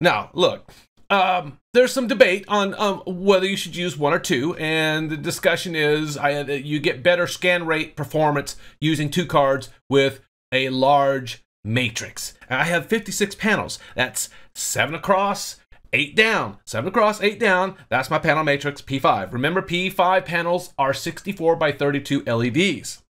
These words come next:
Okay, so the way I'm gonna set mine up is I'm gonna go across four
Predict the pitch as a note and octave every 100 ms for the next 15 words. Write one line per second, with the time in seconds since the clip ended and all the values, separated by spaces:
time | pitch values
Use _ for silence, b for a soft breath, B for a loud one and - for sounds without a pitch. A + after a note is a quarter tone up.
0 | _ E3+ G3+ D3 - B B B F#3 F3
1 | E3+ E3+ G3 G#3 G3+ F#3 - F#3 G#3+ D3
2 | C3 - - D#3 D#3 D3+ D3+ C#3+ - B
3 | B C#3 D#3+ D#3+ D#3+ D#3 D#3+ E3 D#3 F#3
4 | - F3 D3+ D3+ D#3